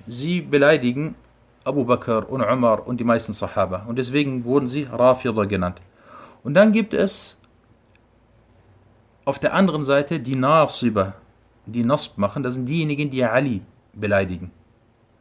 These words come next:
Und Ibn Abi Dawud, er wurde des Nasb bezichtigt. Aber das ist falsch.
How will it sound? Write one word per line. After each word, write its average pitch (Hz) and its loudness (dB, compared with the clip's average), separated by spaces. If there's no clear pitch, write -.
Und 123 -10
Ibn 208 4
Abi 196 4
Dawud, 190 4
er 151 0
wurde 165 2
des 147 -2
Nasb 151 -2
bezichtigt. 123 -8
Aber 151 -4
das 170 -2
ist - -10
falsch. 127 0